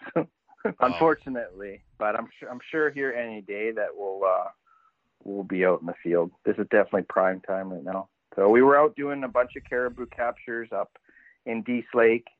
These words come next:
Speaker 1: um, Watson Lake, um, Teslin, uh, earlier in, uh, late October and early November, and we were doing mule deer captures throughout the month of December in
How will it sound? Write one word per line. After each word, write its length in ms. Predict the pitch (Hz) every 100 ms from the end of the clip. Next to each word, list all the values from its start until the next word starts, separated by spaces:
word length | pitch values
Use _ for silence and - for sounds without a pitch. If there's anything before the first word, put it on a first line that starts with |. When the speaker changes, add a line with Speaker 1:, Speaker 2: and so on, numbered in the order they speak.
| -
Speaker 1:
um, 760 | 113 107 104 107 104 104 107 110 _ _ - - - - _ _ _
Watson 480 | 117 113 - 113 110
Lake, 360 | 107 104 101 - _ _ _ _ _
um, 840 | 101 87 95 90 87 87 82 76 - _ _ _ _ -
Teslin, 480 | 113 110 107 104 104 - _ _ _ _ _ _ _ _ _ -
uh, 140 | 98 -
earlier 580 | 107 110 113 113 123 120
in, 280 | 107 98 98
uh, 100 | 92 87 110
late 160 | 107
October 640 | 104 - 104 101 104 104 -
and 180 | 101 95
early 220 | 98 98
November, 720 | 95 95 98 104 107 107 -
and 180 | 98 95
we 120 | 92
were 100 | 95
doing 400 | 92 98 95 92
mule 200 | 92 101
deer 160 | 101 98
captures 560 | - 98 98 98 95 - _ -
throughout 280 | 104 101 -
the 60 |
month 260 | 95 95 -
of 100 | 95
December 560 | 90 98 98 101 104 - _ _ -
in 400 | 104 98 95 92